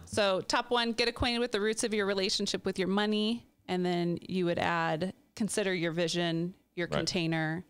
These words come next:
Speaker 1: um, and how you add value to the world there.
Speaker 2: Right. And I think Killing Sacred Cows is a great book for this. So I'm just gonna gift it, wealthfactory dot com forward slash megakit, M E G A K I T. There's
Speaker 1: Mm-hmm.
Speaker 2: other resources.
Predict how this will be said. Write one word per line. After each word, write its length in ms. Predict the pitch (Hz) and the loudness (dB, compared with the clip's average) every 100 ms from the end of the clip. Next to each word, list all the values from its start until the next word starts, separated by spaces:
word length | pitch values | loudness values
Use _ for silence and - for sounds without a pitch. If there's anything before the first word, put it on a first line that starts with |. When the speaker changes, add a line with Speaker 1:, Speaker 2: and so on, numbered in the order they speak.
| _ _ | _ _
Speaker 1:
um, 240 | 170 160 - | -6 -4 -4
and 100 | 175 | -4
how 120 | 175 | -2
you 240 | 165 165 160 | -2 -2 -2
add 200 | 160 156 | -2 -2
value 300 | 156 175 170 | -2 -2 -4
to 140 | - | -4
the 80 | 170 | -4
world 280 | 170 - 170 | -2 -4 -4
there. 240 | - - - | -4 -4 0
Speaker 2:
Right. 160 | 87 | 0
And 100 | 82 | 2
I 100 | 101 | 2
think 180 | 101 101 | 2 0
Killing 220 | 73 95 82 | 2 0 2
Sacred 300 | 90 80 78 | -2 -2 2
Cows 320 | 82 78 76 | 2 2 0
is 60 | 78 | -2
a 60 | |
great 220 | 78 78 | 0 0
book 160 | 78 76 | -2 -4
for 100 | - | 0
this. 140 | 76 73 | 0 2
So 100 | 76 | 2
I'm 100 | 76 | 2
just 140 | 76 | 0
gonna 140 | 78 71 | -2 -2
gift 260 | 82 - | -2 -2
it, 140 | 71 - | -4 0
wealthfactory 480 | 78 - 76 - 73 | -2 0 -2 0 -2
dot 160 | 69 | -2
com 240 | - 78 73 | 0 0 0
forward 220 | 76 73 | -2 -2
slash 220 | 71 71 | -2 -2
megakit, 640 | 80 85 90 65 - 76 - | 0 0 0 -2 0 -2 -2
M 160 | 82 80 | -2 0
E 80 | 76 | 0
G 260 | 80 76 | -2 0
A 220 | 71 82 76 | 2 2 0
K 240 | - 76 | 0 0
I 80 | 69 | 0
T. 240 | - 82 | 0 -2
There's 160 | 80 80 | 0 0
Speaker 1:
Mm-hmm. 80 | 78 | 0
Speaker 2:
other 140 | 80 | 0
resources. 600 | 78 90 - 73 - 76 | 0 -2 -2 -2 -2 -4